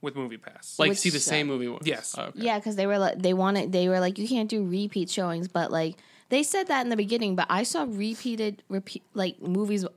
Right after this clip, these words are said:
Speaker 3: multiple times.
Speaker 2: Yeah.
Speaker 1: Yeah,
Speaker 3: Like,
Speaker 1: so did
Speaker 3: I saw
Speaker 1: I.
Speaker 3: Greatest Showman four times with
Speaker 1: And
Speaker 3: Movie
Speaker 1: also,
Speaker 3: Pass.
Speaker 1: you, then you had to, like, start to take pictures of the ticket stubs so that it, you can, like, make sure you weren't, like,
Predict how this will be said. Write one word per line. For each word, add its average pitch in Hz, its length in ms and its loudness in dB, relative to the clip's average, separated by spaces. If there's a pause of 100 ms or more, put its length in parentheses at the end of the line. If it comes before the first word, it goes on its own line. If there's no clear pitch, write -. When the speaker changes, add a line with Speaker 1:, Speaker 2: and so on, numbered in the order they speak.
Speaker 3:
multiple 175 640 2
times. 156 340 0
Speaker 2:
Yeah. 151 60 2
Speaker 1:
Yeah, 143 60 4
Speaker 3:
Like, 127 100 -2
Speaker 1:
so 156 140 2
did 151 80 0
Speaker 3:
I 175 60 2
saw 208 120 6
Speaker 1:
I. 202 60 6
Speaker 3:
Greatest 202 340 4
Showman 180 240 2
four 170 260 2
times 160 440 0
with - 80 0
Speaker 1:
And 180 140 6
Speaker 3:
Movie 180 100 4
Speaker 1:
also, 185 220 2
Speaker 3:
Pass. 175 120 0
Speaker 1:
you, 175 60 2
then 180 160 4
you 180 100 4
had 175 120 2
to, 160 40 -4
like, 165 140 0
start 160 160 -4
to - 80 -14
take 147 200 -8
pictures 151 300 -6
of - 60 -16
the 143 60 -12
ticket 139 300 -6
stubs 135 380 -2
so 143 120 -6
that 123 260 -2 (100)
it, 135 180 -8
you 135 80 -8
can, 135 140 -8
like, 127 160 -6
make 131 140 -4
sure - 120 -4
you 127 80 -2
weren't, 123 220 -6
like, 127 140 -8